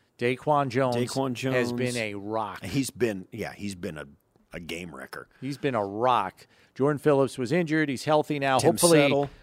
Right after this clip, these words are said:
Speaker 1: hopefully Big Phil is fully healthy now after getting, you know, an extra week to
Speaker 2: Yeah,
Speaker 1: kinda
Speaker 2: he,
Speaker 1: shore up that
Speaker 2: he
Speaker 1: hamstring.
Speaker 2: gutted it out for a game or two.
Speaker 1: Well, yeah, the last game against Kansas City, and,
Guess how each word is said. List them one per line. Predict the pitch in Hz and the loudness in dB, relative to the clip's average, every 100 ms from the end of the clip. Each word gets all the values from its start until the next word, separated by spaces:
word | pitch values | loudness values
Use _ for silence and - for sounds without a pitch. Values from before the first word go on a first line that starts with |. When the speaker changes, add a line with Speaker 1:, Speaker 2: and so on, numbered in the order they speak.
| - | 8
Speaker 1:
hopefully | 160 - 208 165 147 135 127 _ - - - - 113 | 10 10 6 6 6 2 -4 _ -20 -20 -20 -18 0
Big | 165 131 | 2 2
Phil | - 156 131 | 4 6 4
is | 104 | 2
fully | - 202 160 | 4 6 4
healthy | 110 110 98 123 | 2 0 0 -4
now | 110 123 175 143 104 117 | -2 2 4 4 4 0
after | 120 127 - | -2 -2 -2
getting, | 120 135 127 123 117 - _ _ _ | 2 2 2 -2 -6 -12 _ _ _
you | - | -4
know, | 123 113 | -2 0
an | |
extra | 135 - 131 | -2 -2 -4
week | 107 135 151 - - | -2 0 0 -2 -4
to | 131 110 104 - - | -2 0 -4 -10 -8
Speaker 2:
Yeah, | 110 | 0
Speaker 1:
kinda | 139 120 | 2 2
Speaker 2:
he, | |
Speaker 1:
shore | - - 151 139 | -2 0 4 6
up | 127 | 4
that | 131 107 | 0 -2
Speaker 2:
he | 123 | -2
Speaker 1:
hamstring. | 156 131 113 110 | 0 0 0 4
Speaker 2:
gutted | 160 196 208 | 8 8 8
it | 175 165 | 4 6
out | 156 151 | 4 2
for | 123 117 | -2 -2
a | |
game | 104 117 107 | 0 0 0
or | 92 | -2
two. | - 101 85 80 - - | 0 0 0 -2 -8 2
Speaker 1:
Well, | 131 139 139 | 4 4 0
yeah, | 151 170 | 6 6
the | 120 | 6
last | 135 175 202 - | 6 8 6 4
game | 170 143 | 2 2
against | 131 131 - | 0 -2 -2
Kansas | 165 147 123 | -2 0 0
City, | 160 165 180 - - - | 2 2 0 -8 -20 -10
and, | 120 139 | -8 -8